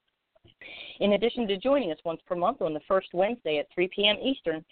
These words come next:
you can also tune into the Jimmy Mack Healing Show every Tuesday at nine P M Eastern. You can find his show at blog talk radio dot com slash Goldilocks Productions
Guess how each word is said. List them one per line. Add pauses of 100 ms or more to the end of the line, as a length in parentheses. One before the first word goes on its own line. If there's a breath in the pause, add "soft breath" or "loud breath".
(220 loud breath)
you
can
also
tune
into
the
Jimmy
Mack (100)
Healing
Show (300 soft breath)
every
Tuesday
at
nine
P
M
Eastern. (400 loud breath)
You
can
find
his
show
at
blog
talk
radio
dot
com (340)
slash (280)
Goldilocks
Productions